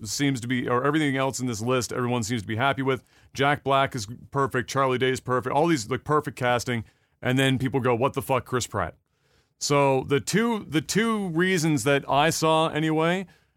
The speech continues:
uh, one was, you know, Chris Pratt being associated with, I think it was, like, I don't, I can't, I don't know the specifics of it, but his association with, I think, some sort of church that people weren't happy with, I think,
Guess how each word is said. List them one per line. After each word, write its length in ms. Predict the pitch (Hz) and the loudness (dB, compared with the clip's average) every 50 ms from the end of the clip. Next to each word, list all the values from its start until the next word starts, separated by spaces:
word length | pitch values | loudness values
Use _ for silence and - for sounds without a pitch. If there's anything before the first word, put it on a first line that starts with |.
| _ _ | _ _
uh, 240 | - 120 120 120 120 | -4 -2 0 0 0
one 640 | - - - 113 131 165 170 170 170 175 175 165 156 | -2 -4 -6 -2 2 2 4 4 4 2 2 0 2
was, 580 | 147 143 143 143 139 135 135 120 104 - - | 2 2 4 4 4 2 2 0 -2 -4 -2
you 80 | - 143 | -2 -2
know, 80 | 135 | -2
Chris 220 | 120 - 151 156 - | 0 0 -2 -2 -2
Pratt 480 | - - 143 143 135 135 139 - 123 | -2 -2 0 2 2 0 0 -4 -6
being 280 | 101 135 135 139 135 131 | -4 0 0 0 0 0
associated 680 | 127 113 - 139 135 135 123 - 139 131 127 120 113 107 | -2 -2 0 0 0 0 -2 -2 0 0 0 -2 -4 -4
with, 280 | 107 123 123 117 - | -2 -2 -2 -2 -2
I 60 | 110 | -6
think 160 | 110 101 127 113 | -6 -4 -4 -4
it 40 | |
was, 200 | 123 120 110 95 | -4 -4 -4 -2
like, 340 | 107 117 113 110 104 - - _ _ _ _ _ _ _ _ _ _ _ _ _ _ _ _ _ _ _ _ _ _ | 0 0 0 0 -2 -4 -12 _ _ _ _ _ _ _ _ _ _ _ _ _ _ _ _ _ _ _ _ _ _
I 120 | - - - | -14 -8 -2
don't, 260 | - 170 185 190 202 | 2 2 2 2 2
I 100 | - 165 | 0 0
can't, 240 | - 175 185 - 175 | 2 2 2 4 4
I 40 | |
don't 140 | 165 170 175 | 2 2 2
know 120 | 170 165 156 | 2 0 0
the 60 | 131 | 0
specifics 500 | - - 131 - - 151 139 156 135 113 | -2 -4 -4 -2 0 0 0 0 0 0
of 160 | 151 151 143 | 0 2 2
it, 120 | 151 143 | 2 0
but 180 | 117 131 131 131 - - - - - - | 2 0 -2 -2 -2 -8 -12 -14 -12 -6
his 220 | 113 127 143 123 | -2 -2 -2 -2
association 580 | 127 113 151 147 147 - 147 147 139 - 143 139 | -2 0 0 0 2 2 0 0 0 0 -2 -2
with, 140 | 131 117 | -2 0
I 80 | 123 120 | -2 -2
think, 160 | 127 143 131 | -2 -2 -2
some 180 | - - 139 131 | -2 -2 -2 -2
sort 200 | - 143 139 127 | -2 -2 -2 -2
of 100 | 110 - | -4 -4
church 380 | - - 135 135 135 - - | -2 0 0 0 0 -2 -2
that 260 | - 135 131 127 - - | 0 0 0 0 -2 -4
people 220 | 139 135 - 131 | -4 -2 -2 -2
weren't 200 | 127 135 135 135 | -2 -2 -2 -2
happy 300 | 123 135 131 131 - 139 | -2 0 -2 0 -2 -2
with, 300 | 127 131 135 135 127 - | -2 0 0 0 -2 -4
I 60 | 127 | -6
think, 380 | 123 - 143 139 135 - - | -4 -2 -2 -2 -2 -4 -10